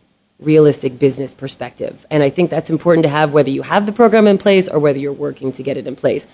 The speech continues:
Those are the individuals, to me, that change minds and that make a difference. Not so much the, you know, extremes on either side.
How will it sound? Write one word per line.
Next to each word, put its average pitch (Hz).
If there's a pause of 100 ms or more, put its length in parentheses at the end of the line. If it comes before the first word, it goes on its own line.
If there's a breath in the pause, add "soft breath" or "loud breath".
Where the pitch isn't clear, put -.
(260 soft breath)
Those 202
are 180
the 165
individuals, 139
to 147
me, 147
that -
change 143
minds 135
and 143
that 139
make 135
a 139
difference. 147 (480 soft breath)
Not 185
so 156
much 139
the, 139
you 135
know, 107
extremes 220
on 214
either 135
side. -